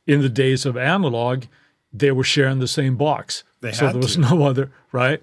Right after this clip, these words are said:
Speaker 2: Yeah.
Speaker 1: So it's a little bit of a hangover workflow from them. But then also early days of, of I Rs in convolution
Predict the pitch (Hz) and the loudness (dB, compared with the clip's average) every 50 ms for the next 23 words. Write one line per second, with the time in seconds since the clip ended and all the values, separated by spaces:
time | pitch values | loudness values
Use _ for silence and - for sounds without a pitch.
0 | _ - 120 123 120 104 - - - - 160 151 139 151 156 143 - - 156 156 | _ -12 -10 -10 -10 -10 -12 -12 -4 -2 0 0 2 2 0 -2 -2 0 0 0
1 | 190 202 196 196 156 147 - - 147 151 156 151 147 143 139 131 117 127 117 110 | 2 2 2 0 0 -2 -2 -2 -2 -2 0 0 0 -2 -2 -2 -2 -4 -4 -2
2 | 123 143 156 156 - - 143 131 120 - - 127 113 113 113 110 131 120 143 143 | -2 -2 -2 -2 -4 -4 -2 -2 -2 -4 -6 -10 -10 -8 -10 -10 -6 -4 -2 -2
3 | 135 135 143 143 143 - - 139 117 117 123 - - - - _ _ _ _ _ | 0 0 0 0 -2 -2 -4 -6 -6 -6 -8 -10 -12 -16 -20 _ _ _ _ _
4 | 170 147 139 139 135 131 123 127 127 131 135 131 - 143 127 120 110 107 - - | -2 -2 0 0 0 0 0 0 0 0 0 0 -2 -2 -4 -4 -6 -10 -12 -12
5 | 120 110 107 120 117 113 117 117 113 110 113 117 117 123 123 - - - _ _ | -12 -10 -8 -8 -6 -6 -6 -6 -6 -8 -8 -8 -8 -8 -10 -12 -14 -14 _ _
6 | _ _ - 110 - 127 131 123 117 127 120 127 131 131 131 - 143 127 113 110 | _ _ -12 -10 -6 -4 -4 -4 -2 -2 0 2 2 2 0 -2 -4 -6 -8 -10